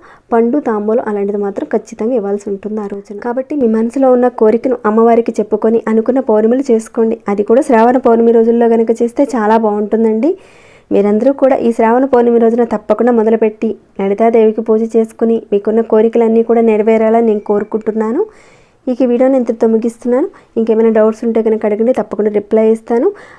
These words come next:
అలానే మీ మనసుకు ఎలా అనిపించిందన్న మాట చెప్పండి. మీకు నచ్చినట్లయితే ఒక చిన్న లైక్ చేయడం మాత్రం మర్చిపోకండి. సబ్స్క్రైబ్ కాని వారు సబ్స్క్రైబ్ చేసుకోండి. ప్రతిరోజు మన ఛానల్లో ఉన్న వీడియోస్ని చూస్తూ ఉండండి. మరొక భక్తి వీడియోలో మళ్ళీ మిమ్మల్ని కలుసుకుంటాను.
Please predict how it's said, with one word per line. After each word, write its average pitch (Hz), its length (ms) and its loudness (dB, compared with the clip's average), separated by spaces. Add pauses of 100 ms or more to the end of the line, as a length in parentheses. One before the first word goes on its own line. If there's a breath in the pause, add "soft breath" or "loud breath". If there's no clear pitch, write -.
(100)
అలానే 254 200 2
మీ 320 140 4
మనసుకు 226 340 0
ఎలా 226 80 2
అనిపించిందన్న 220 500 0
మాట 208 220 -6
చెప్పండి. 233 460 -4 (320 loud breath)
మీకు 208 140 0
నచ్చినట్లయితే 247 720 0
ఒక - 140 0
చిన్న 220 300 0
లైక్ 220 300 0
చేయడం 233 160 0
మాత్రం 226 300 -2
మర్చిపోకండి. 226 640 -2
సబ్స్క్రైబ్ 220 440 -2
కాని 208 220 -4
వారు 214 120 -2
సబ్స్క్రైబ్ 233 540 -4
చేసుకోండి. 240 540 0 (400 loud breath)
ప్రతిరోజు 311 420 2
మన 262 160 4
ఛానల్లో 226 480 2
ఉన్న 214 120 -2
వీడియోస్ని 214 480 -2
చూస్తూ 233 280 -2
ఉండండి. 220 380 -2 (200)
మరొక 214 220 0
భక్తి 269 300 -2
వీడియోలో 269 260 0
మళ్ళీ 247 240 0
మిమ్మల్ని 220 240 0
కలుసుకుంటాను. 226 720 -6